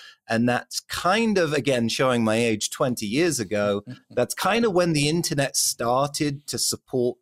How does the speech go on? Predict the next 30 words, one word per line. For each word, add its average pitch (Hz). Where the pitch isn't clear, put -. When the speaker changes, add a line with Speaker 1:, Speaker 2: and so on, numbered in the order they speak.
Speaker 1:
video 117
streaming. 156
Speaker 2:
Mm-hmm. 120
Speaker 1:
Um, 110
and 120
my 120
boss 135
basically 123
said, 120
"Hey, 165
we 123
need 123
somebody 123
to 113
go 123
learn 127
video, 113
and 104
who 120
better 117
to -
send 117
than 104
the 104
graphic 110
designer?" 107
Speaker 2:
<laughs> -
Speaker 1:
And 120
so 147
that's, 190